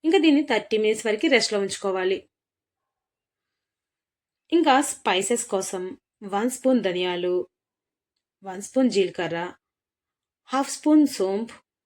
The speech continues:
టూ స్పూన్స్ ఎండు కొబ్బరి పొడి, వన్ స్పూన్ రెడ్ చిల్లీ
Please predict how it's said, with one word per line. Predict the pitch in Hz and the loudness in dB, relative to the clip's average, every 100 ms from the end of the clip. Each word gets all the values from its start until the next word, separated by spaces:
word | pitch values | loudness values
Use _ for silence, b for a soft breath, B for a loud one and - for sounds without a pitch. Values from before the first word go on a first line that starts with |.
| _ _ _ _ _ _ _ _ - | _ _ _ _ _ _ _ _ -2
టూ | 247 | 0
స్పూన్స్ | 233 - 262 254 - | 0 0 0 0 -6
ఎండు | 214 214 | -4 -2
కొబ్బరి | 214 180 185 180 | -2 -2 -2 -2
పొడి, | 180 180 180 - _ _ _ _ _ _ _ _ _ _ _ _ _ _ _ _ _ _ | -2 0 -2 -6 _ _ _ _ _ _ _ _ _ _ _ _ _ _ _ _ _ _
వన్ | 202 214 269 | -6 -4 -2
స్పూన్ | - 320 247 | 2 4 4
రెడ్ | 202 - | 2 0
చిల్లీ | 202 | 0